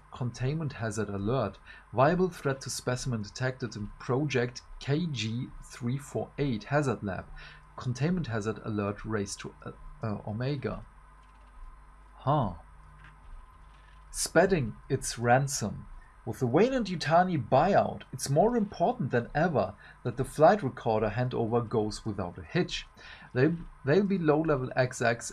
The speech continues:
and won't know jack about the buyout. But if they hear rumor, uh, but if they hear rumors about a disappearing people problem, well, I don't want to rock the boat, and neither do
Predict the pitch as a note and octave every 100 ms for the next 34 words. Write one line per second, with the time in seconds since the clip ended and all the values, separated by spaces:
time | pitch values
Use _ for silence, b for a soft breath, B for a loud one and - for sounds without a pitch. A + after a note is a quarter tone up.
0 | - B2 A2 C#3 C#3+ A2+ G#2+ A2 A#2+ A2+
1 | A2 G#2 G2 G#2+ A#2 C3 A#2+ G2 - -
2 | B - A#2+ - F3+ G#3 - D3 E3 F3
3 | - F3+ F3 C#3 E3 G3+ C#3 - B2+ A2
4 | C3 - F3+ - F3+ D3+ E3+ C3 G3 G3
5 | D3+ B2 A2+ - G#2 D#3 F3 F3+ - G#3+
6 | A3+ G#3 - A#3+ A#3+ - - A#2 G#2 F#2
7 | F2 B B B C3+ F#3+ A3 F#3+ F#3 E3
8 | D3+ C3 A#2 A#2+ B2 G#2+ A2 G#2+ G#2+ -
9 | B2 G#2+ G#2 G#2 G2+ G2+ G2+ F#2